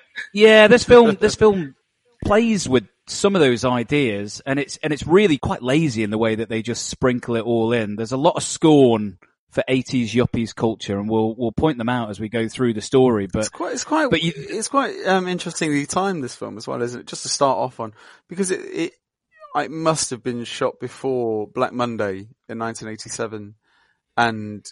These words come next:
Speaker 2: it just doesn't have any correlation with, you know, what's going on in Wall Street. The, the, he keeps saying that the bar is where the money's at because they're in the most, the, the richest block in the world or whatever, because it's Wall Street.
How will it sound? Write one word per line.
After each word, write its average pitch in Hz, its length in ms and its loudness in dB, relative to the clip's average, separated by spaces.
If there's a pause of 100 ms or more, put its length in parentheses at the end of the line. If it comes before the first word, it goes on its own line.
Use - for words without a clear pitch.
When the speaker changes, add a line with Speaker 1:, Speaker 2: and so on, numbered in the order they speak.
(100)
Speaker 2:
it - 220 -14
just 123 180 -12
doesn't 120 240 -10
have 117 140 -8
any 113 120 -8
correlation 110 880 -6
with, 101 480 -12
you 110 140 -14
know, 104 200 -10 (160)
what's - 300 -14
going 110 300 -4
on 113 160 -6
in 104 300 -10 (500)
Wall 120 240 -6
Street. 107 440 -6
The, 113 120 -6
the, - 240 -12
he 127 160 -10
keeps - 260 -12
saying 117 200 -4
that 104 80 -8
the 107 80 -10
bar 107 520 -4
is 101 140 -14
where 110 120 -6
the 107 60 -10
money's 107 400 -6
at 107 140 -6
because 104 320 -12
they're 107 180 -4
in 104 240 -8 (500)
the 127 80 -12
most, 107 340 -6 (120)
the, 120 240 -12
the 113 100 -10
richest 104 580 -8 (280)
block 120 360 -6
in 113 220 -10
the 107 80 -6
world 107 380 -4
or 101 60 -8
whatever, 98 360 -6
because 101 420 -12
it's - 200 -18
Wall 117 240 -8
Street. - 520 -10